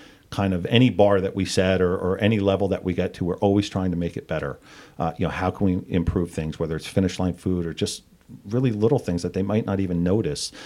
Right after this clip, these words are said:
um, just to make the day run smoother. I mean, we're always trying to, to do better, and we're asking them, you know,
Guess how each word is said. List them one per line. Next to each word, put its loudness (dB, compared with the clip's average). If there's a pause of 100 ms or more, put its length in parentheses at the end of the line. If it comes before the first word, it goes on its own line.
(200)
um, -2
just 0
to 2
make 0
the 0
day 2
run -2
smoother. -4
I -6
mean, -4
we're -4
always 0
trying -2
to, -4
to -4
do -4
better, -2 (380)
and 0
we're -2
asking -2
them, -6 (480)
you -2
know, -6